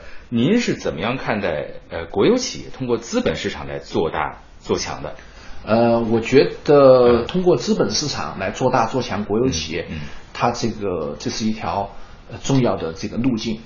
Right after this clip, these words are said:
Speaker 1: 嗯。
Speaker 2: 啊，它对中国的这个国有企业，呃，很有意义。
Speaker 1: 嗯。
Speaker 2: 从中国电子自身的这个实践来看的话，上市以后可以推进治理结构的变化。
Speaker 1: 嗯。
Speaker 2: 啊，你必须要建立规范的现代企业制度。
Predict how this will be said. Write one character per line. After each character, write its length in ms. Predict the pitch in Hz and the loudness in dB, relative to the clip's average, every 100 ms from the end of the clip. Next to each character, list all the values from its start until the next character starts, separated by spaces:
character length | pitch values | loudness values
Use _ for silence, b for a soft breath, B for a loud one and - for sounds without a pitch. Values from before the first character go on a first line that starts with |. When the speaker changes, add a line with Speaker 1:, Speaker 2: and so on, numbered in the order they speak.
| - | -8
Speaker 1:
嗯。 120 | 90 | -8
Speaker 2:
啊， 60 | - | -4
它 100 | 147 | -2
对 160 | 160 131 | 0 -2
中 300 | - 160 143 | -4 -4 0
国 120 | 117 | 0
的 80 | 120 | 0
这 120 | 120 | -2
个 80 | 107 | -2
国 180 | 104 | 2
有 120 | 139 143 | 2 2
企 200 | - 98 | -4 -6
业， 140 | 73 B B - | -6 B B -8
呃， 420 | 104 101 95 85 | -6 -4 -4 -6
很 180 | 73 117 | -4 0
有 140 | 131 107 | 0 0
意 60 | |
义。 220 | 135 107 57 - - | -2 -6 -8 -12 -6
Speaker 1:
嗯。 80 | |
Speaker 2:
从 140 | - 139 | -2 0
中 140 | 202 | 2
国 80 | 185 | 4
电 160 | 214 139 | 4 4
子 80 | - | 0
自 160 | 220 | 0
身 180 | 196 175 | 0 0
的 280 | 147 92 101 | 0 0 -4
这 100 | 117 | -4
个 60 | 101 | -4
实 180 | - | -4
践 200 | 113 151 | -2 0
来 160 | 104 101 | 0 -2
看 240 | - 160 | -2 -2
的 80 | 117 | 0
话， 240 | 110 104 B B B B - | 0 -2 B B B B -6
上 320 | - 202 139 | 2 2 4
市 180 | - 135 | 0 0
以 120 | - | -2
后 260 | 117 98 - | -4 -4 -6
可 180 | - 123 | -4 -2
以 180 | 92 - | -2 -8
推 220 | - 156 160 | -4 -2 -2
进 240 | 156 127 B B B - | -6 -8 B B B -10
治 220 | 196 156 | -2 -2
理 240 | - - - - | -2 -8 -10 -10
结 240 | - 87 | -6 -4
构 160 | 123 110 | -2 -4
的 80 | - | -2
变 220 | 110 - | -4 -4
化。 180 | - - - | -10 -14 -12
Speaker 1:
嗯。 160 | 85 73 | -12 -8
Speaker 2:
啊， 260 | 104 95 - - | -6 -8 -8 -10
你 80 | |
必 120 | 107 143 | -6 -6
须 160 | 131 | 2
要 300 | 127 107 - - - - - - | 4 4 0 -10 -20 -20 -20 -6
建 220 | - 131 | 0 2
立 100 | 117 | 2
规 220 | 107 147 | 2 2
范 240 | 147 139 104 | 4 2 2
的 60 | |
现 200 | 107 127 | 0 0
代 80 | 110 | 2
企 180 | 101 87 | 0 -2
业 100 | 80 | -2
制 120 | 120 | -4
度。 140 | 104 | -4